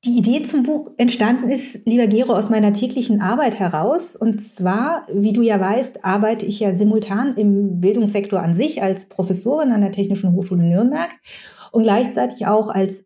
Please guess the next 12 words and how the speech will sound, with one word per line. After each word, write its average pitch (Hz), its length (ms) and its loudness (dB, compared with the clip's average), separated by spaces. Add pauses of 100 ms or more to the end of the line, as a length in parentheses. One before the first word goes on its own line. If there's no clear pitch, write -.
Aufsichtsrätin 240 840 0
in 202 320 2
fünf 208 320 0
verschiedenen 202 460 2
Unternehmen. 196 580 2
Und 202 240 -2
ich - 260 -8
sehe 190 300 0
einerseits, 247 800 -2
wie 208 200 0
stark 208 500 -4
sich, - 420 -4